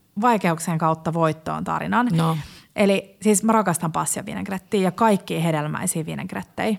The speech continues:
Speaker 1: Mut se haaste on usein siinä, että jos ei halua laittaa sinappia, niin sitä on tosi vaikea saada paksuksi.
Speaker 2: Mm.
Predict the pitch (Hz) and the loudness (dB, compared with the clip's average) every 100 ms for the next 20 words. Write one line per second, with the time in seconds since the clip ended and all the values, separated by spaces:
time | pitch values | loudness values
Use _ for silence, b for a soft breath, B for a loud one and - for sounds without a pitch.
0 | - 202 220 269 294 294 202 185 - 247 | 0 0 4 4 4 4 2 2 0 0
1 | 208 170 185 175 160 - 185 180 - - | 2 2 2 2 0 0 -4 -4 -8 -2
2 | 220 240 254 226 208 180 170 190 175 240 | 0 2 4 4 6 4 2 0 0 2
3 | 196 170 - - 214 190 b b b b | 2 0 -8 -8 -8 -8 b b b b
4 | - 226 240 233 277 240 208 180 175 170 | 0 2 4 4 4 4 4 4 2 2
5 | 180 - 226 208 - 240 247 254 294 | 0 2 2 2 2 6 8 8 6